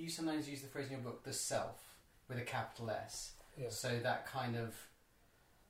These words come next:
Speaker 1: uh, Atman or, or
Speaker 2: Yes.
Speaker 1: God or the kind of the all, that
Speaker 2: Yeah.
Speaker 1: kind of thing. So we, that,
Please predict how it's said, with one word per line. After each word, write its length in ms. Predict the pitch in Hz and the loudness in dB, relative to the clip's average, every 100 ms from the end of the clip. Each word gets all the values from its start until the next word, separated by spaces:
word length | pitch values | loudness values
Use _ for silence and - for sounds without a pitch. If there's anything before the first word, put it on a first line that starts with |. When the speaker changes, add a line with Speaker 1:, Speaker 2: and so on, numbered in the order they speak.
| - - - - - - | -20 -20 -20 -20 -16 -10
Speaker 1:
uh, 520 | - - 117 - - - | -4 -2 0 0 -2 0
Atman 680 | 131 - - 120 110 98 - - - - | 0 0 -2 -2 -2 -2 -6 -10 -14 -8
or, 240 | 110 113 - | -4 -4 -2
or 180 | 120 107 | -2 0
Speaker 2:
Yes. 100 | 107 | 2
Speaker 1:
God 340 | 123 113 110 | 2 2 0
or 180 | 107 104 | -2 -2
the 80 | 120 | -4
kind 280 | 117 - 113 | -4 -2 -2
of 120 | 110 - - - - - | -2 -6 -14 -20 -20 -8
the 160 | 131 127 | -4 -2
all, 520 | 120 110 101 104 - - - - | 0 0 -2 -6 -10 -16 -20 -6
that 180 | 123 107 | -2 -2
Speaker 2:
Yeah. 80 | 135 | 0
Speaker 1:
kind 180 | 113 107 | -2 -2
of 80 | - | -6
thing. 300 | - 107 104 113 - - - - - - - - - - - | -10 -10 -10 -16 -18 -20 -20 -20 -20 -20 -20 -20 -20 -20 -14
So 340 | - 143 131 | -4 0 0
we, 280 | 127 151 156 151 | 4 4 4 6
that, 280 | 147 - | 4 4